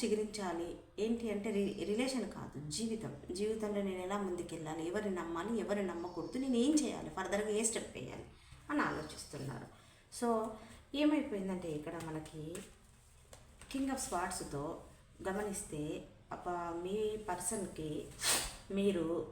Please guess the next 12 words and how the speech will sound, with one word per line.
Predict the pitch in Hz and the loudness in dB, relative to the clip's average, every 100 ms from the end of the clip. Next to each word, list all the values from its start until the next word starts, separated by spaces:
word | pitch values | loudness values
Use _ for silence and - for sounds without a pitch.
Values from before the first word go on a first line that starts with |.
| 156 | -6
ఒక | 180 | -4
రాజులా | 175 175 190 220 | -2 0 0 0
ఒక | 208 160 | 0 -2
రాణిలా | 151 151 180 190 202 | -2 -2 -2 -2 -2
కనపడుతుంటారు. | 190 156 151 151 147 147 160 160 - - | -2 -4 -4 -6 -6 -6 -8 -8 -8 -6
మీకు | 180 175 | -4 -4
ప్రేమ | 175 180 202 | -2 0 0
ఇవ్వటమే | 180 175 190 214 208 | 0 -2 -2 -2 -2
తెలుసు, | 165 143 - | -4 -4 -6
ప్రేమ | - 175 180 | -6 -2 -2
పంచటమే | 180 175 165 190 233 247 | -2 -4 -6 -4 -4 -4
తెలుసు. | - 147 - | -4 -6 -4